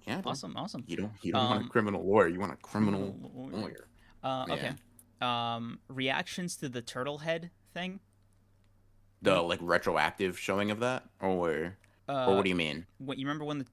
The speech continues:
Speaker 2: when the head on the turtle came out when Hank was at El,
Speaker 1: Yeah.
Speaker 2: yeah, El Paso? 'Cause they showed that,
Speaker 1: Mm.
Speaker 2: um, like, to you, the audience, right?
Speaker 1: Mm-hmm.
Speaker 2: Um, I'm curious what your reaction was, 'cause for me, it was like a, "Whoa,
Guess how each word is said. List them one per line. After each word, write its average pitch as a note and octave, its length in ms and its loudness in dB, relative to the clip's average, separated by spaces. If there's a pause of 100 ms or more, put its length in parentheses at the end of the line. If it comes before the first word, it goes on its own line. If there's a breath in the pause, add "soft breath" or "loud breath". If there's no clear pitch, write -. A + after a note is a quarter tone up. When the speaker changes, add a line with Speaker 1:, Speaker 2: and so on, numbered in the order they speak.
Speaker 2:
when B2+ 180 -6
the A#2 140 -2
head A#2+ 280 -4
on A#2 140 -8
the A#2 60 -12
turtle A#2+ 320 -10
came A#2+ 240 -8
out A#2+ 200 -6
when B2 120 -10
Hank A2+ 180 -10
was A#2 140 -12
at A2+ 240 -10
El, A2+ 120 -8
Speaker 1:
Yeah. F2+ 280 0
Speaker 2:
yeah, B2 180 -2
El A#2 100 -4
Paso? A#2+ 320 -8 (240 soft breath)
'Cause D#3 120 -8
they D3+ 80 -2
showed C3 320 -4
that, D#3+ 200 0
Speaker 1:
Mm. D#3 120 -8 (180)
Speaker 2:
um, B2 360 -8 (240)
like, C3 260 -10
to - 100 -8
you, C3+ 140 -4
the B2+ 160 -8
audience, B2+ 520 -6 (100)
right? C#3+ 200 -6 (320 soft breath)
Speaker 1:
Mm-hmm. F2 180 -2
Speaker 2:
Um, A#2 380 0
I'm B2+ 60 -10
curious C3+ 320 -4
what - 80 -14
your B2 100 -10
reaction A#2+ 340 -6
was, A#2 280 -14
'cause C#3 160 -10
for - 100 -10
me, D#3 80 0
it D3+ 60 -2
was B2+ 100 -8
like B2 80 -8
a, A2 80 -10
"Whoa, F#3 400 0